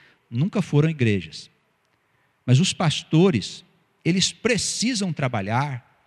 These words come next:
para descondicionar o povo do excesso de apego às coisas do mundo. Se isso não acontecer, os crentes serão fracos. E eles vão querer encontrar na igreja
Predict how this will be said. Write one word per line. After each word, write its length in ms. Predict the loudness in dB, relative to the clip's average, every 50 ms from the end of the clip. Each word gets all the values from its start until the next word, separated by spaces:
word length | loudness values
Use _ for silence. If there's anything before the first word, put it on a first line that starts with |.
| _ _ _ _ _ _ _ _ _
para 160 | 0 0 0
descondicionar 1200 | 0 0 -2 -2 0 0 -2 -4 -8 _ -2 0 0 0 -2 -4 -4 -2 0 0 2 2 2 2 0
o 60 | -2
povo 460 | -4 _ 0 2 4 4 2 0 -4 -14 _ _ _ _ _ _ _ _
do 180 | -16 -6 -4 -2
excesso 680 | -2 -2 -2 -2 -2 0 2 2 2 2 0 -2 -4 -6
de 100 | -4 -2
apego 580 | -4 -4 -4 _ -2 0 0 -2 -4 -8 -14 -8
às 260 | -6 -4 -4 -4 -6 -6
coisas 340 | -2 -2 0 0 0 -2
do 100 | -4 -8
mundo. 420 | -6 -2 0 0 2 0 -2 -4 -12 _ _ _ _ _ _ _ _ _ _ _
Se 160 | -2 0 2
isso 160 | 2 0 2
não 160 | 2 2 2 2
acontecer, 640 | 0 2 0 2 2 0 -2 -2 0 0 0 0
os 140 | 0 -2 -4
crentes 360 | -4 0 0 0 0 0 -4
serão 260 | -6 -6 -4 -4 -4 -6
fracos. 720 | -6 -4 -2 -2 -2 -2 -6 -12 -18 -20 -20 -20 -20 -20 _ _ _ _ _ _ _ _ _ _ _ _ _ _ _ _ _
E 160 | 2 4 4
eles 240 | 4 4 2 0 -2 -6 -12 -8
vão 180 | -2 -2 -2 0
querer 300 | 0 0 2 2 4 2
encontrar 520 | 2 0 0 -2 -2 0 2 2 2 2
na 120 | 2 2 0
igreja 640 | -2 0 0 2 2 4 4 2 2 0 -6 -10